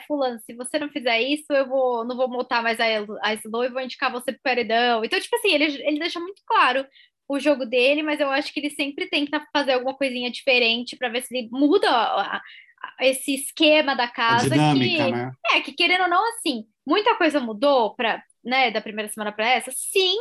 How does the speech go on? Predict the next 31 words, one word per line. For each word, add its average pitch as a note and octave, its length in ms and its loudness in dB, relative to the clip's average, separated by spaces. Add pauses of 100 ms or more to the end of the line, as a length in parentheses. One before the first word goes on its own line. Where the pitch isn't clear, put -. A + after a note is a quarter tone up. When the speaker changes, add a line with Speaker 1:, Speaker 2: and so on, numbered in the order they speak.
(120)
Speaker 1:
e B4 200 2
não. A3+ 380 2 (520)
Sim, F#4 220 2 (160)
pras F#4 220 -2
pessoas E4+ 300 -10
que - 120 -20
tão D#4+ 140 0
lá F4 180 2
dentro, G#3 540 -2
e D4 80 2
não D#4+ 380 4
pra G#4 160 0
gente G4+ 180 -10
que G4+ 80 -12
tá G4 100 -4
aqui G4+ 220 -6
<laughs> - 100 -18
fora. B3 300 0 (320)
Então, D4 260 0
é D#4+ 120 4
sempre D#4 320 -4
interessante D#4+ 600 0
Speaker 2:
Uhum. - 20 2
Speaker 1:
essa - 180 -2
mudança C#4 400 -4
de C4+ 120 -8
jogo. A#3 300 -2
Eu A#3 80 0
gostei B3+ 320 -4
muito B3 320 -8
também. G3+ 340 -4